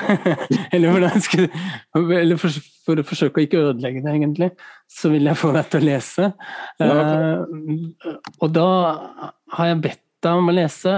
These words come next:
Speaker 1: ikke sant? Eh,
Speaker 2: Ja.
Speaker 1: i, i et, også et forsøk på å komme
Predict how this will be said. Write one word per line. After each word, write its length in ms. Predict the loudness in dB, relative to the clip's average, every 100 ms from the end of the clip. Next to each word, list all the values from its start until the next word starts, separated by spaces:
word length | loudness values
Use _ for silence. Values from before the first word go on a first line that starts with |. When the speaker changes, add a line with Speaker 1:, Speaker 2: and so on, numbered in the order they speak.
| -2
Speaker 1:
ikke 160 | -4 0
sant? 320 | 2 2 -2 -16 -4
Eh, 500 | 0 0 0 0 0 0 -2
Speaker 2:
Ja. 60 | -4 _ _ _ _ _ _ -20 -20 _ _ _ _
Speaker 1:
i, 80 | -2 -2 -8 -2
i 60 | 0
et, 140 | 0 -2 _ _ _ -4
også 240 | 0 2
et 140 | 2 -2
forsøk 540 | -6 -2 0 -2 -2
på 80 | -2
å 40 | 0
komme 260 | 2 2